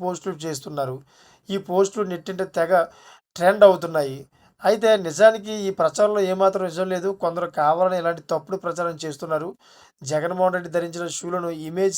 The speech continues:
సెర్చ్ చేసి చూస్తే అవి ఎసిక్స్ కంపెనీకి చెందినవిగా తెలిసింది.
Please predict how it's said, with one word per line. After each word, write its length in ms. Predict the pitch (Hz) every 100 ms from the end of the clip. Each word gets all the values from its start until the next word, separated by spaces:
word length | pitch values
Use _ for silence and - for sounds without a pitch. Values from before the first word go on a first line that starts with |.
| -
సెర్చ్ 240 | 180 - -
చేసి 200 | 170 165 170
చూస్తే 280 | 156 170 156 156
అవి 200 | 156 160 160 - _ - - - 190
ఎసిక్స్ 400 | 160 - 233 - 233 214
కంపెనీకి 380 | 190 196 208 196
చెందినవిగా 380 | 190 185 185 185 180
తెలిసింది. 420 | 170 160 180 185